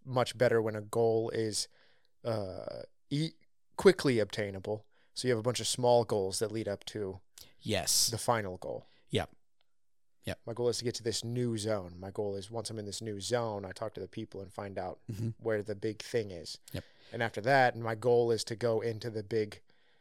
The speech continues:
Speaker 1: uh, uh, maze creature and t-, and fell it.
Speaker 2: Yes.
Speaker 1: And
Speaker 2: Yep. Yep.
Speaker 1: then one goal is to can make my own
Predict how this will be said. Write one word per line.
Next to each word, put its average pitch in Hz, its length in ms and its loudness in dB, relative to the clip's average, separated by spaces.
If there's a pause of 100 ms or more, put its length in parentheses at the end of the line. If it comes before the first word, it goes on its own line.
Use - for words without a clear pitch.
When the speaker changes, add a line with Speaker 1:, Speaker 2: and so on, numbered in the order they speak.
(280)
Speaker 1:
uh, 95 300 -6 (160)
uh, 87 420 -14 (420)
maze 120 360 0
creature 101 560 -4
and 98 380 -6
t-, 117 140 -6
and 104 300 -6
fell 104 240 0
it. - 180 -10 (280)
Speaker 2:
Yes. 107 380 2
Speaker 1:
And 95 180 -12 (380)
Speaker 2:
Yep. 101 180 -2 (1080)
Yep. 104 80 -2
Speaker 1:
then 135 160 2
one 147 260 6
goal 113 360 8
is 117 240 2
to 110 240 0 (640)
can 107 420 -6
make 117 200 -2
my 113 200 4
own 104 380 -2